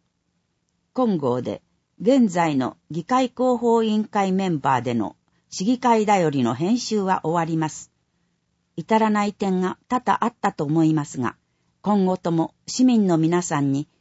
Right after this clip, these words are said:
読みやすくわかりやすい紙面を目指しますので、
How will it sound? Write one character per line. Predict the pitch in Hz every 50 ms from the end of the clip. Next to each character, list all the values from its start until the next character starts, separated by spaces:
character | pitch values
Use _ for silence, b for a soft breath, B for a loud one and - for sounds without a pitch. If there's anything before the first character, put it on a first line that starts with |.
| _ _ _ -
読 | - 175 180
み | 190 208 202 202
や | 196 185
す | - - -
く | - 139 113 - _ _ _
わ | 185 202
か | 196 - 262
り | 262 262
や | 247 240 226
す | - - 226
い | 180 156
紙 | - - 202 190
面 | 175 156 143 135 131
を | 127
目 | 131 139
指 | 151 180 180
し | - - 165
ま | 160 160
す | - - 143
の | 127 123
で、 | 117 - - -